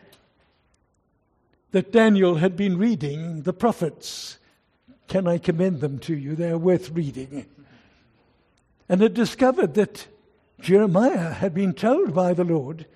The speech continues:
that the exile would last for seventy years. And, uh, Daniel began to run through his fingers, counting,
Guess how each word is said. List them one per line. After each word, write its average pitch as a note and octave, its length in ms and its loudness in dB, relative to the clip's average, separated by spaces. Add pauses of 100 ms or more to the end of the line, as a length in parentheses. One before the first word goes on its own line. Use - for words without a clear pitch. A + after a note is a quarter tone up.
(760)
that - 340 0 (340)
the G3 340 -2
exile D#3+ 580 -2
would D#3+ 260 -2
last F#3+ 360 0
for G#3 160 -8
seventy G#3 520 -6
years. F3+ 680 -2 (2500)
And, E3 340 -8
uh, G#3 180 0 (200)
Daniel G3+ 400 2
began F3 440 0
to F3 400 -2
run E3+ 600 -2 (520)
through F#3+ 240 -2
his D#3 260 -2
fingers, F#3+ 720 -6 (320)
counting, G3 600 -4